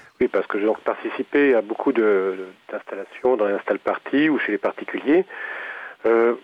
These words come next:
la plupart des gens n'installent pas Windows, donc effectivement, ils ne savent pas très bien installer un, un système d'exploitation.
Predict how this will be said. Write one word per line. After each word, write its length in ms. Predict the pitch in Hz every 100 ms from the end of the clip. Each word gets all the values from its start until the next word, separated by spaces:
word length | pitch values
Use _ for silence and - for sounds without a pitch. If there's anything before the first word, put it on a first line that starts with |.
| -
la 80 | 127
plupart 240 | - 196 143
des 100 | 151
gens 120 | 196
n'installent 260 | 135 -
pas 160 | 127 139
Windows, 400 | 131 127 135 120
donc 300 | 107 104 -
effectivement, 480 | - 107 - 139 156
ils 60 |
ne 40 | 117
savent 220 | 107 -
pas 100 | 110
très 300 | - - 127
bien 180 | 135 127
installer 520 | - 120 113 120 101
un, 280 | 92 87 90 90 90 _ - - -
un 100 | 101
système 280 | 120 - 107
d'exploitation. 640 | 101 - 98 104 - 185